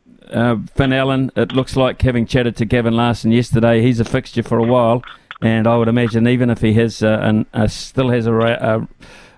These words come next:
a row of, uh, small scores, they're gonna persist with him. Uh, I think Martin Guptill can probably s-, kiss goodbye to any future with New Zealand cricket. So, uh, yeah, and, um,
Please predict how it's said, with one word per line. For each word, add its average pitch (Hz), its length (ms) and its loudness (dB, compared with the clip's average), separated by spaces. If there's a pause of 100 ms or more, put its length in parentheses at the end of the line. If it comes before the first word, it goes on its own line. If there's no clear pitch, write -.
(200)
a - 280 0
row 131 280 0
of, 117 220 -4
uh, 120 460 -2
small 123 400 0
scores, 127 380 0
they're 120 120 2
gonna 120 200 -2
persist - 500 -4
with 139 140 0
him. 107 160 0
Uh, 110 200 -2
I 117 40 2
think 123 220 -2
Martin 117 260 -2
Guptill 120 340 -2
can 104 300 -2 (140)
probably 110 400 0
s-, - 180 -10
kiss 120 240 -2
goodbye 113 360 0
to 113 100 0
any 113 160 0
future 120 340 -2
with 107 180 0 (440)
New 117 120 4
Zealand 110 300 2
cricket. 131 460 -2
So, 113 360 0 (560)
uh, 170 320 0 (200)
yeah, 170 400 0
and, 143 360 2
um, 127 540 0